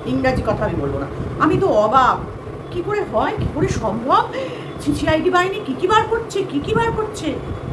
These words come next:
ওরে বাপরে বাপ। তো চলো বন্ধুরা, চলে এসেছি আজকে আবার তোমাদের সাথে। এই যে বুড়ি মানুষটা, যার এই বয়সে একটা পা ঘাটে আর একটা পা খাটে, সে এসছে আবার তোমাদের সামনে বসে বকবক করতে। বলো, এই বয়সে নাকি controversy মানায় না,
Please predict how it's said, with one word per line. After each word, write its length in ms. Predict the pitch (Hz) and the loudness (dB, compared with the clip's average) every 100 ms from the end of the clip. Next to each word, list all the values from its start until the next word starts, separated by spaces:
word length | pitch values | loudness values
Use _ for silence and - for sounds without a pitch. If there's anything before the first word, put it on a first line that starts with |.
| - - - - | -8 -8 -10 -2
ওরে 120 | 359 | 0
বাপরে 280 | - - 302 | 0 0 0
বাপ। 880 | 226 220 262 269 254 240 226 - - - - - - - - - - - - - - - | 0 0 2 2 2 -2 -4 -4 -4 -4 -6 -6 -6 -6 -6 -6 -4 -2 -2 -4 -6 -2
তো 60 | |
চলো 180 | - 294 | 2 4
বন্ধুরা, 300 | 302 294 370 381 | 4 4 4 4
চলে 160 | 269 220 | 2 2
এসেছি 260 | - 277 | 2 0
আজকে 200 | 262 - | 0 0
আবার 280 | 226 233 285 | 0 2 0
তোমাদের 200 | 269 247 | 0 -2
সাথে। 220 | 247 - 302 | 0 0 0
এই 120 | 247 | 0
যে 100 | 214 | 0
বুড়ি 180 | 196 220 | -2 -2
মানুষটা, 420 | 214 - - 359 - - - | -2 -2 0 0 0 -2 4
যার 180 | 233 226 | 4 6
এই 160 | 302 | 2
বয়সে 300 | 285 294 - | 4 2 4
একটা 280 | 277 - 277 - | 2 2 0 0
পা 140 | 208 - | 0 2
ঘাটে 280 | 226 311 320 | 0 0 0
আর 180 | 190 | 0
একটা 300 | - 226 - | 0 -2 0
পা 120 | 233 226 - | 0 0 2
খাটে, 240 | - - - - - | 2 2 -6 -8 -6
সে 80 | - | 2
এসছে 400 | 330 302 - - | 4 4 4 2
আবার 360 | - 214 262 233 | 2 4 4 2
তোমাদের 240 | 226 156 | 2 -2
সামনে 280 | - 208 285 - | -2 0 0 0
বসে 200 | - - | 0 2
বকবক 300 | - - - | 2 0 -2
করতে। 240 | 165 - 185 | -4 -6 2
বলো, 200 | 208 190 - - | 2 2 -4 -4
এই 120 | 285 | 2
বয়সে 280 | 302 311 311 | 6 6 4
নাকি 180 | 294 294 | -2 0
controversy 580 | 269 247 294 294 262 254 | 0 0 2 0 0 0
মানায় 320 | 190 180 | 0 0
না, 80 | 160 | 0